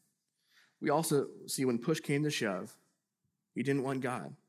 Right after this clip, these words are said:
He didn't believe God was more than that thing he also wanted. And that's what it really came down to for Solomon. I think that's what it really comes down to for us. So I hope you guys hear me continually saying, "I know you want Jesus.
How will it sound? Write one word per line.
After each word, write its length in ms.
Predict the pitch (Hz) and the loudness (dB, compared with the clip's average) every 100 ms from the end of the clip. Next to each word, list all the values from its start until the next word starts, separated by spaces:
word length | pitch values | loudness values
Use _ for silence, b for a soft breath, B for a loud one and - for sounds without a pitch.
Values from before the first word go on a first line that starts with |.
| _ | _
He 80 | - | 2
didn't 140 | 151 147 | 2 6
believe 240 | 151 143 | 4 4
God 220 | 139 135 | 2 4
was 180 | 135 127 | 2 4
more 260 | 131 135 131 | 4 6 4
than 80 | 127 | 2
that 160 | 110 | 2
thing 160 | - 127 | 0 0
he 140 | 123 | 2
also 300 | 120 117 120 | 2 2 0
wanted. 320 | 104 98 95 - _ _ _ _ _ _ _ B B | -2 -4 -8 -14 _ _ _ _ _ _ _ B B
And 120 | - 135 | 2 2
that's 120 | 143 | 4
what 60 | |
it 60 | 160 | 4
really 160 | 147 139 | 4 4
came 180 | 143 | 2
down 260 | 131 143 147 | 4 4 4
to 300 | 143 139 123 123 - | 2 2 2 -2 -10
for 80 | 139 | -6
Solomon. 420 | 127 147 139 131 | 0 2 2 2
I 100 | 120 | 2
think 160 | 120 170 | 2 2
that's 120 | 160 | 2
what 60 | 120 | 2
it 40 | |
really 160 | 135 143 | 2 2
comes 220 | 147 131 | 0 0
down 200 | 131 120 | 0 0
to 120 | 127 | -2
for 180 | 120 120 | -4 -4
us. 360 | 120 117 - - _ _ _ _ _ _ _ _ _ _ _ _ _ _ B B B B | -6 -8 -14 -16 _ _ _ _ _ _ _ _ _ _ _ _ _ _ B B B B
So 80 | - | -6
I 60 | 113 | -4
hope 200 | - 160 | -2 0
you 60 | |
guys 180 | 156 131 | 2 2
hear 160 | 131 139 | 2 2
me 140 | 120 | 2
continually 400 | 117 113 147 143 | -2 -2 2 2
saying, 260 | 131 117 107 | 2 0 -2
"I 60 | |
know 160 | 107 127 | 0 2
you 160 | 139 139 | 4 4
want 160 | 120 | 2
Jesus. 520 | 120 113 113 107 - | 0 0 0 -2 -6